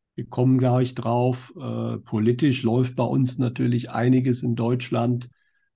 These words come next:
wobei ich da die Relevanz, also in den ganz kleinen Details, äh, gar nicht mehr so stark sehe.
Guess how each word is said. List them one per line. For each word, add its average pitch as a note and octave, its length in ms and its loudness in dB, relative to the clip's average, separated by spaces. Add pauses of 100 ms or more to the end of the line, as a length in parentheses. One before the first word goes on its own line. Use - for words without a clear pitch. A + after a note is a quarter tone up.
(120)
wobei A2+ 320 -2
ich A#2+ 120 -4
da A#2 180 -2
die B2 140 4
Relevanz, A#2 920 0
also A2+ 220 -6
in A2 220 -2
den G#2 160 -6
ganz B2+ 260 -4
kleinen B2 380 2
Details, A#2+ 720 2
äh, A#2 180 -6
gar A2 220 -2
nicht B2 180 2
mehr A2 160 0
so A2 260 -2
stark A#2 460 -6
sehe. C#3+ 480 2